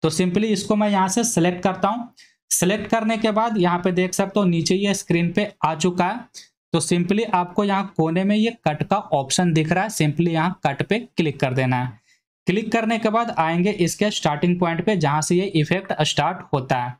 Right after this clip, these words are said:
आने के बाद अब हम लोगों को ले लेना है यहाँ पे सॉन्ग, जो सॉन्ग को हम लोगों ने डाउनलोड करा है उस थर्ड पार्टी वेबसाइट की मदद से। तो simply सॉन्ग को लेने के लिए यहाँ पे एक ऑडियो का ये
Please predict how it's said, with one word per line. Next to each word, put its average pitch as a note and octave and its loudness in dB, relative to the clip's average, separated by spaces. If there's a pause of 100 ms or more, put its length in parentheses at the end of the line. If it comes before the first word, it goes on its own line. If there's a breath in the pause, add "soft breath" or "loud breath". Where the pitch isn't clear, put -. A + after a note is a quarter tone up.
(580 soft breath)
आने E3+ 0
के G#3+ 0
बाद A3+ -2
अब E3 0
हम F#3 0
लोगों G#3 0
को A3 0
ले F#3 2
लेना F#3+ 2
है G#3 -2
यहाँ F3 2
पे G#3+ 2
सॉन्ग, D3+ 0 (360)
जो D3 2
सॉन्ग D#3+ 0
को F#3+ 2
हम F3 0
लोगों F3 2
ने G#3+ 2
डाउनलोड E3 0
करा D3+ 0
है C3+ 0
उस D#3 0
थर्ड E3 -2
पार्टी D#3 0
वेबसाइट D#3+ 0
की A3+ -2
मदद D3 2
से। B2+ 0 (560 loud breath)
तो D#3 0
simply F#3 0
सॉन्ग F#3+ -2
को G#3+ 0
लेने G#3 0
के G#3 0
लिए A3 2
यहाँ D#3 0
पे F3+ -4
एक F3 -6
ऑडियो D3 2
का F3+ 0
ये F#3 -2